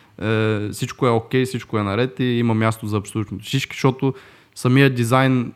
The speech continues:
самата дизайн индустрия нямаше да е така без хората, които правят пари от нея, без хората, които наистина движат, а, качеството на дизайна напред, без хората, които вкарат иновации в това нещо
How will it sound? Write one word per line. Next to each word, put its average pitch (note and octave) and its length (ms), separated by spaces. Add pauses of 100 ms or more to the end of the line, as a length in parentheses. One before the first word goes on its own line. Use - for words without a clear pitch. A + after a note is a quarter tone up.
самата B2+ 320
дизайн A#2 480
индустрия A#2 360
нямаше A#2 320
да A2 80
е G#2 40
така A2+ 240
без G#2+ 220
хората, G#2+ 300
които - 240
правят B2 300
пари C3+ 260
от C3 140
нея, C3 220
без A2 220
хората, G#2+ 320
които G2+ 320
наистина G2 680 (360)
движат, G#2+ 600
а, F#2+ 180
качеството - 600
на B2+ 120
дизайна A#2 420
напред, A2+ 360
без G#2 260
хората, A2 320
които - 260
вкарат G2+ 400
иновации G2+ 540
в A#2 160
това A#2 180
нещо A2+ 420